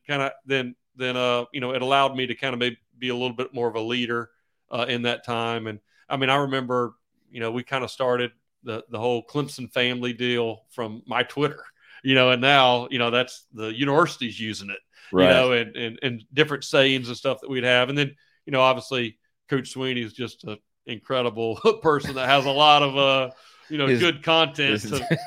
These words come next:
Speaker 1: to be able to put. And, and Clemson ended up doing a lot more than what I could do from my Twitter at the beginning. But yeah, I, I definitely think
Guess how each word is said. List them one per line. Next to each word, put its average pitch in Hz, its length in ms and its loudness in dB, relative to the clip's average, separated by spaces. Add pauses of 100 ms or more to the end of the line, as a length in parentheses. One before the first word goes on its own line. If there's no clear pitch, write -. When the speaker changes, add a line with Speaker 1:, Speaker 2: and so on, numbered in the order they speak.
Speaker 1:
to 165 80 -2
be 156 160 4
able 147 140 4
to 139 80 -4
put. 151 380 0
And, 139 220 -2
and - 180 -2
Clemson 151 440 -2
ended 147 240 -2
up 135 280 -2 (300)
doing 165 220 0
a 143 40 0
lot 165 320 2
more 160 240 2
than 135 140 -6
what 139 100 -4
I 143 120 0
could 139 160 -12
do 131 200 -8
from 123 180 -12
my 127 160 -6
Twitter 127 280 -12
at 127 60 -16
the 127 60 -20
beginning. 117 280 -10
But 147 100 -10
yeah, 143 160 2
I, 156 240 -2
I 160 40 -2
definitely 160 380 -6
think 139 260 -10